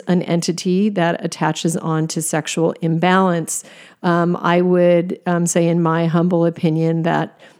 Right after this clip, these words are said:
um, if you have an addiction to sex, uh, it's very likely that this addiction is being run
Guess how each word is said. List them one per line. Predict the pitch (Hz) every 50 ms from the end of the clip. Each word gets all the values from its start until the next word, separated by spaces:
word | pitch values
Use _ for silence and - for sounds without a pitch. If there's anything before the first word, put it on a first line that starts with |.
| _ _ _ -
um, | 175 165 170 170 170
if | - - 175 -
you | 185 165
have | 160 170 170 165 165
an | 175 - 170 175
addiction | 165 160 170 180 180 175 - - 180 170
to | 165 - 175 160
sex, | - - - 170 170 160 156 - - - - - - - - - - - _ -
uh, | - 180 170 165 165 170 170
it's | - - 180 175 - -
very | 185 175 165 165 170
likely | 170 170 170 165 160 - - 170 165 160
that | 160 165 160 160 160 160 - 180 156
this | - 170 160 151 - - -
addiction | 170 160 175 170 170 - - 180 165
is | 165 151
being | 156 160 175 165 165 170 175
run | 180 170 165 165 170 165 165 165 160